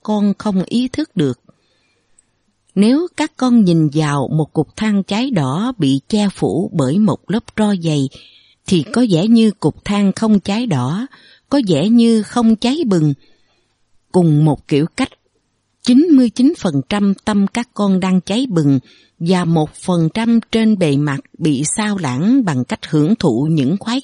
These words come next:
cảm này nọ. Bởi vì các con không nhìn vào nội tâm, các con không biết rằng nó đang cháy bừng. Mỗi lần phạm giới, các con tự bào chữa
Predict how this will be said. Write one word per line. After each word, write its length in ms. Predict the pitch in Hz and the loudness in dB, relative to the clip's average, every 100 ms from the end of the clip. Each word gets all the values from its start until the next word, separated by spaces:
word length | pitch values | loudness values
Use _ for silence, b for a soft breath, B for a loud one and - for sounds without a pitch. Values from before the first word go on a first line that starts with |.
| - | -6
cảm 260 | 113 202 | -4 -2
này 160 | 202 120 | -2 -2
nọ. 360 | 120 107 120 - b b b b b b b b b b - | -2 -4 -6 -10 b b b b b b b b b b -2
Bởi 160 | 175 180 | -2 0
vì 140 | 170 - | -4 -4
các 160 | 226 - | -8 -8
con 280 | - 185 175 | -4 -2 -2
không 240 | - - 190 | 0 2 2
nhìn 220 | 165 131 | 2 0
vào 160 | 139 135 | -2 -2
nội 220 | 131 127 | -4 -4
tâm, 240 | - 185 185 b b b b b | -4 -2 -2 b b b b b
các 140 | 175 - | -6 -2
con 240 | 220 214 | 0 2
không 240 | 208 240 220 | 2 0 0
biết 160 | 285 | 0
rằng 340 | - 170 151 135 - | -2 -2 0 -2 -2
nó 280 | 175 185 269 | 0 0 0
đang 280 | 240 220 208 | 0 0 0
cháy 280 | - 240 294 | 0 -4 0
bừng. 220 | 170 135 127 _ _ _ _ _ _ _ _ _ _ _ _ _ _ _ _ _ _ _ _ _ _ _ _ _ - | 0 0 -2 _ _ _ _ _ _ _ _ _ _ _ _ _ _ _ _ _ _ _ _ _ _ _ _ _ -4
Mỗi 280 | 165 151 208 | 0 0 0
lần 280 | 214 135 127 | -2 -2 -4
phạm 240 | - 135 156 | -4 -4 -2
giới, 380 | 165 196 226 285 _ b b b b _ _ | 0 0 0 -4 _ b b b b _ _
các 140 | 269 - | -6 -4
con 240 | - 233 220 | -4 0 0
tự 200 | - 151 | 0 -2
bào 280 | 151 165 147 | -2 -2 -4
chữa 420 | 143 147 139 170 | -4 -2 0 0